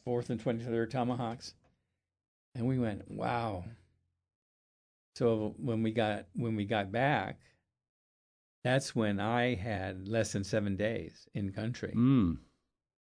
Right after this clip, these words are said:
Speaker 1: And of course, John didn't, and Doc didn't. So they, it was the biggest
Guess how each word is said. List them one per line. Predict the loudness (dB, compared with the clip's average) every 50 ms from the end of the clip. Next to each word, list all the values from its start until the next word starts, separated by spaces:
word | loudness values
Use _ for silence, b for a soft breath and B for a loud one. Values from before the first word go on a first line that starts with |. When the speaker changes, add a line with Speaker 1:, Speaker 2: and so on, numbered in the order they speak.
| _ _ _ _ _ -6
Speaker 1:
And | -4 -2 0 0 0 0 0 -2 -4 -4 -6
of | -6 -2
course, | 0 0 0 0 -2
John | -6 -6 -4 -2 -2 -2
didn't, | -4 -4 -6 -6 -8 -8 -8
and | -6 -6 -8 -8 -10 -12 -16 _ _ _ _ _ _ _ _ _ _ _ -8 -4
Doc | -4 -4 -4 -2
didn't. | -2 -2 -2 -2 -2 -4
So | -4 -2 -2 0 0 -2 -4 -6 -12 _ _ _ _ _ _ _ _ _ _ _ _ _ _ _ -8
they, | -2 2 4 4 4 4 4 2 2 2 0 -2 -4 -6 -10 _ _ _ _ _ _ _ _ _ _ -10
it | -8 -4 -2
was | -2 -2 -2
the | -4 -4
biggest | -2 0 0 2 4 6 6 8 6 6 4 -2 -12 -16 -18